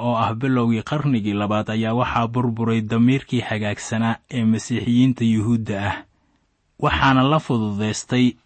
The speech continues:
heerka kitaabka quduuska ah. Waxaannu sharaxaad ka bixinaynay afar waxyaabood oo soo galay kiniisaddii reer Efesos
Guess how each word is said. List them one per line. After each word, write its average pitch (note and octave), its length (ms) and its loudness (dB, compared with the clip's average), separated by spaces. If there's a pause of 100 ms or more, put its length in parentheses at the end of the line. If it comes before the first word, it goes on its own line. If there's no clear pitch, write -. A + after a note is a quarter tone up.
heerka C#3 320 -2
kitaabka A#2+ 480 -2
quduuska G#2+ 580 -2 (140)
ah. - 80 -4 (840)
Waxaannu C3+ 400 2
sharaxaad A#2+ 640 -2
ka D3 80 -4
bixinaynay A2 800 0 (520)
afar C#3+ 360 -2
waxyaabood A2 680 -2
oo A2+ 180 -4
soo C3 260 -4
galay G#2+ 380 -2 (280)
kiniisaddii A#2 640 2
reer A2 240 -2
Efesos A2+ 800 -4